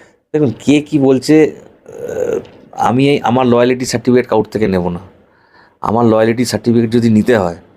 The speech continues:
তাহলে আমি দুজনের থেকে নেব। সেটা হচ্ছে আমার কেন্দ্র প্রেসিডেন্ট শ্রী জেপি নাড্ডাজি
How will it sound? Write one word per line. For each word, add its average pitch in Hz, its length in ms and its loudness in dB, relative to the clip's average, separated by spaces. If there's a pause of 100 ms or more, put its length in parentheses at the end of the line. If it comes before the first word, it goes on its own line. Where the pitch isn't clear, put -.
(160)
তাহলে 113 140 2
আমি 117 80 2
দুজনের 113 340 2
থেকে 110 200 -4
নেব। 101 200 0
সেটা 101 200 -2
হচ্ছে 131 380 -4
আমার 104 220 -2 (760)
কেন্দ্র 110 480 2 (360)
প্রেসিডেন্ট 135 440 -2 (560)
শ্রী 104 200 -4
জেপি 101 280 0
নাড্ডাজি 117 440 0